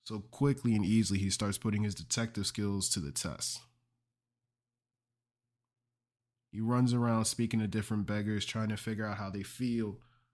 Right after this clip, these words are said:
until he stumbles upon two by the entrance of the city. One clearly distraught, the other one clearly very, very sick.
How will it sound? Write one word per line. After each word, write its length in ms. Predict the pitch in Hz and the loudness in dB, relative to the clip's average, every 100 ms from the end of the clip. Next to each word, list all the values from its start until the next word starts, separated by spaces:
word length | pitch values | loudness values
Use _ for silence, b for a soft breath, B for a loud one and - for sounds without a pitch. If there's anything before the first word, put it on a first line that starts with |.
| b _ _ _ _ _ _ _ - | b _ _ _ _ _ _ _ -12
until 480 | 101 - 170 254 202 | -8 -6 -4 -2 0
he 120 | 135 | 0
stumbles 480 | - 131 127 131 123 | 0 2 2 2 0
upon 320 | 113 120 110 | 0 0 0
two 340 | - 139 139 | 0 0 2
by 160 | 131 113 | 2 2
the 160 | 104 - | 0 0
entrance 520 | 110 104 - 110 107 | 0 0 0 0 0
of 60 | |
the 100 | 90 | 0
city. 380 | 80 76 62 62 - _ _ _ _ _ _ _ _ _ _ _ _ _ - | 0 -2 -4 -10 -16 _ _ _ _ _ _ _ _ _ _ _ _ _ -8
One 240 | 113 123 | -2 -2
clearly 520 | 117 139 139 135 117 101 | 0 2 4 4 4 2
distraught, 680 | - 98 - - 117 113 95 | 0 0 0 2 4 4 2
the 140 | 107 110 | 2 2
other 160 | 113 | 4
one 160 | 107 101 | 2 0
clearly 840 | - - 131 139 139 131 113 101 | -6 -4 0 4 4 4 2 0
very, 540 | 92 101 117 117 110 | 0 0 4 4 4
very 360 | 95 95 92 80 | 2 0 -2 -2
sick. 600 | - - 110 107 - | -2 -2 -2 -4 -10